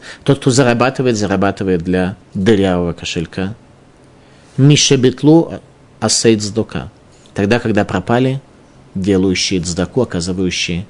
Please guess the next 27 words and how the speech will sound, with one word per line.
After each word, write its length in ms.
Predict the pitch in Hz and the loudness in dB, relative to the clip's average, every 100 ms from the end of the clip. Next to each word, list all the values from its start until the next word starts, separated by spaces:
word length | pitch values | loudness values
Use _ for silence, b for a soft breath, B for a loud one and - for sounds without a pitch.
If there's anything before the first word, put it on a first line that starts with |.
| - | -8
милосердие 960 | 110 113 113 101 - - 107 98 98 92 | 0 2 4 2 0 -2 -2 -4 -4 -4
ближнему. 560 | 85 73 62 76 64 - - _ _ _ _ _ - - b b b b _ _ _ | -4 -8 -8 -10 -14 -16 -20 _ _ _ _ _ -20 -20 b b b b _ _ _
Иными 240 | 117 123 113 | 0 2 2
словами, 380 | - 107 143 147 | 2 2 4 2
если 180 | - | 0
ты 100 | 92 | -6
хочешь, 320 | 95 107 - - | -2 -2 0 -2
чтобы 200 | 95 92 | -2 -4
у 20 | |
тебя 140 | 92 | -2
было 200 | 90 95 | -2 -2
благословение, 760 | 87 92 95 - 98 113 143 123 | 0 0 0 -2 0 0 0 -2
чтобы 260 | - 87 | -4 -4
заработанные 680 | 82 92 87 90 - 82 85 | -4 -4 -2 -2 -2 -4 -4
тобою 320 | 82 85 85 | -4 -4 -4
деньги 320 | 82 80 80 | -4 -4 -4
не 100 | 87 | -4
уходили 360 | 82 87 85 82 | -4 -6 -4 -4
впустую, 600 | - 95 - 131 127 131 B B B | -6 -8 -4 -4 -4 -6 B B B
говорит 400 | 113 117 120 113 | 0 4 4 2
Мидраш 420 | 117 110 107 104 113 | 2 2 2 2 0
Илкут 260 | 92 104 | -4 -4
Шимони, 460 | - 98 90 90 92 B B B B B - | -4 -2 0 0 -4 B B B B B -6
то 120 | 123 | -2
ты 120 | 117 131 | 2 2
должен 360 | 135 175 180 | 4 4 4
постараться, 1040 | 165 139 - 123 139 147 - 131 117 113 | 0 -2 0 0 0 0 -2 0 0 -2